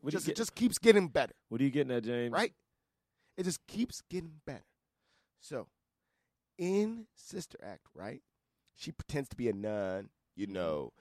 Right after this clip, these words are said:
Speaker 2: She goes to the, she goes to the, to the synagogue or the church or whatever, right?
Speaker 1: James.
Speaker 2: And, and while she's there, right, she, you know, figures out how to bring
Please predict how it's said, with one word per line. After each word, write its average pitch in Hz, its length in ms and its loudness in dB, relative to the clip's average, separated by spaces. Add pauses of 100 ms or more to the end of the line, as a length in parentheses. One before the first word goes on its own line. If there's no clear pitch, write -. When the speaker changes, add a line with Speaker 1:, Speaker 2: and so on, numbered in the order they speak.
(140)
Speaker 2:
She - 140 -10
goes 127 340 12
to 127 120 -4
the, 104 120 -6
she - 160 -10
goes 113 240 0
to - 100 -10
the, 90 140 -12
to 110 140 -10
the 87 60 -18
synagogue 101 640 -4
or 80 40 -10
the 95 80 -10
church 120 340 2
or 95 60 -4
whatever, 104 460 0 (100)
right? 101 280 0 (240)
Speaker 1:
James. 220 480 10
Speaker 2:
And, 123 360 0 (840)
and 131 160 -2
while 147 180 10
she's 156 240 -2
there, 185 480 6 (160)
right, 120 320 -4 (600)
she, 190 760 -6 (960)
you 165 120 -2
know, 117 280 -2 (180)
figures 180 380 -8
out 170 260 -2
how 127 520 -6 (400)
to 131 120 -10
bring 143 600 -4